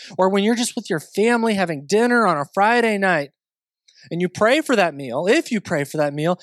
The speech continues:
and you can be bold about it. "I can talk to God. I don't need to talk through a mediator anymore. I don't have to make sure, like, oh, I've gotta sacrifice and make sure I'm, I'm right before God. Otherwise, you know, I might get zapped."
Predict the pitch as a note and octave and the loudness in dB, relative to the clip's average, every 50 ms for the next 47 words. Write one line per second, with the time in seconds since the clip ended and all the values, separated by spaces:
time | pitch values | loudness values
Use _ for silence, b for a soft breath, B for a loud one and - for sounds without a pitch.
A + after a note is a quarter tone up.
0 | B B B G3+ G3+ A3 B3+ C4+ - C4 A3+ G3+ A3+ A3 F3+ D3 B2+ _ _ F3+ | B B B -4 -2 0 -2 -2 -2 -4 -4 -2 -2 -4 -4 -6 -12 _ _ 2
1 | G3 A#3 C#4 D4 C#4 B3+ G3 D3 C3 - _ _ _ _ _ _ _ _ _ _ | 4 6 6 6 4 2 0 -4 -10 -14 _ _ _ _ _ _ _ _ _ _
2 | _ _ _ _ - D#3 E3 E3 E3+ D#3 C#3 - - - - G#3+ - G#3 D#3+ - | _ _ _ _ -4 -2 0 2 2 2 0 -2 -6 -10 -10 -10 -8 -10 -10 -10
3 | - B2 C3 - - F#3+ F3+ F3+ F3+ G3+ A3+ G#3+ F3+ C3+ - _ _ _ _ _ | -10 -10 -10 -8 -10 -10 -8 -6 -4 -2 -2 -2 -2 -4 -6 _ _ _ _ _
4 | _ _ B B B B B F#3 G#3 B3 B3+ B3 B3+ A#3+ A3 A3+ - - - - | _ _ B B B B B 0 0 0 0 0 -2 -2 -2 -4 -6 -8 -4 0
5 | A3 A3+ A3+ - - B3+ A#3 A3 G#3 G3+ G#3+ A#3 C4 C4 B3 A#3+ A3 G#3 F#3+ F3 | 0 0 0 -2 -4 -4 -4 -2 -2 -2 0 0 0 2 2 4 4 4 4 2
6 | D#3 B2+ A2+ B B B B F3+ G3 G3+ F#3+ F3+ F3+ F3 E3 D3 B2+ G#2 E2+ - | 0 0 -4 B B B B -2 -2 -2 -2 -4 -4 -4 -4 -4 -4 -6 -8 -12
7 | _ _ _ _ _ _ _ _ _ _ _ _ _ _ _ _ _ _ _ _ | _ _ _ _ _ _ _ _ _ _ _ _ _ _ _ _ _ _ _ _
8 | - E3+ G#3 A3+ B3 A#3+ A#3+ A#3+ A3 G#3+ A#3 A#3 - - A#3+ A3+ G#3+ G#3 G3 - | 0 0 2 2 2 0 0 -2 0 0 0 0 0 0 0 2 2 0 0 0
9 | D#3+ F3+ G#3 A3 G#3 G3 F3+ F#3+ G#3 G3 - - A3 A#3+ A#3 B3 G#3 - G#3+ G3+ | 0 0 2 2 2 2 0 0 -2 -2 0 0 0 2 0 0 0 0 0 0
10 | F#3+ G#3 F3+ F3 F3 - - G#3 G3+ G3+ G3+ G#3 G3+ - F3+ F#3+ G3 G3 G#3+ A#3 | 0 0 0 0 0 2 0 0 0 0 0 -4 -6 -4 -4 -2 0 0 0 0
11 | A3+ - G#3+ - - A#3 A3 G3+ F3 A3+ A#3 A#3 G#3+ G3+ G3+ F#3+ F#3 F#3 F#3 F#3+ | -2 -4 -6 -2 0 0 0 2 2 2 4 4 4 4 2 0 0 0 0 0
12 | F3+ F#3 B B B B _ F3 F3 F#3 F3 E3+ D#3+ D3 D3 E3+ G3 F#3 F#3 G3+ | 0 -2 B B B B _ -4 -2 0 0 0 0 -2 -2 -2 -2 -2 -2 -2
13 | G3+ F#3+ F#3 G3+ A#3+ B3 G#3 G3 A3+ A#3+ - - - | -2 0 0 0 2 4 4 2 2 0 -4 -10 -20